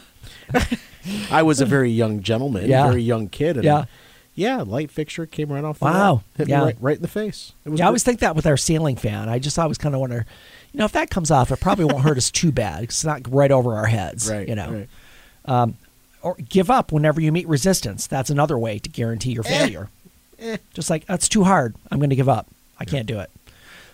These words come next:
Speaker 2: So, so this whole chapter is dedicated on these habits that you, you must, you, you have to, you have to get rid of these habits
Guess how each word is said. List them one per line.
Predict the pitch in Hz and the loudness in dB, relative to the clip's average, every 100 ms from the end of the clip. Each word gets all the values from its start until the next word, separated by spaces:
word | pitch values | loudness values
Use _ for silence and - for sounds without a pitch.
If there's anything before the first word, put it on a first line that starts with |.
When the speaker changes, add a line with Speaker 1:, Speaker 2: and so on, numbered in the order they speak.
| - - | -20 -6
Speaker 2:
So, | 214 165 | -4 0
so | 185 | 0
this | 185 214 | 2 0
whole | - 294 | 0 0
chapter | - 240 226 160 | 2 2 2 0
is | 123 | 2
dedicated | 170 185 - 156 123 | 2 0 0 0 0
on | 127 135 | -2 -2
these | 190 175 | -2 -2
habits | - 180 202 117 - | -4 0 0 0 -4
that | - 110 110 | -2 -4 -4
you, | 139 | -6
you | - 151 | -2 0
must, | 131 226 285 104 - - | 2 0 0 0 -2 -2
you, | |
you | 175 147 156 | -6 -6 -8
have | - 226 233 | -6 -6 -6
to, | - 165 156 - - - - - - _ _ _ _ _ | -2 -2 -4 -12 -20 -20 -20 -20 -20 _ _ _ _ _
you | 143 | -4
have | 131 175 170 | -2 -2 -2
to | - 165 151 151 143 _ _ _ _ _ _ _ 151 | -2 -2 0 0 -4 _ _ _ _ _ _ _ -6
get | 165 | -4
rid | 143 143 143 | 0 2 2
of | |
these | 98 120 - | -2 -2 0
habits | 120 107 92 - | 0 0 -4 -8